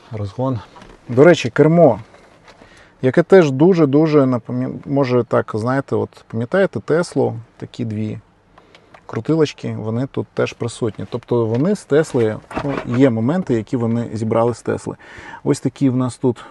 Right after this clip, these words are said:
величезний просто, дуже величезний таке сховище на два порти U S B C. А, такі ковдрики йдуть. Дивіться, що в нас ззаду.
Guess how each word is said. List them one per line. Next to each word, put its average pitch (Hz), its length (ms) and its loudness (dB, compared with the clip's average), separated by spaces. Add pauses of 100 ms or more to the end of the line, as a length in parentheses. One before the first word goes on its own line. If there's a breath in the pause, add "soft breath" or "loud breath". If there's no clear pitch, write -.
(240 loud breath)
величезний 120 840 2
просто, 113 480 -8 (580 loud breath)
дуже 120 260 2
величезний 117 720 0 (1400 loud breath)
таке - 240 -6
сховище 170 720 2 (140)
на 120 540 -2
два 123 320 2
порти 120 420 0
U 120 80 2
S 113 160 0
B 110 80 -4
C. 160 400 -4 (960 loud breath)
А, 123 320 -2
такі 135 380 -4 (720 loud breath)
ковдрики 170 440 -4
йдуть. 143 360 2 (840 loud breath)
Дивіться, 156 640 2
що 202 260 0
в 196 60 -2
нас 165 160 -2
ззаду. 143 540 0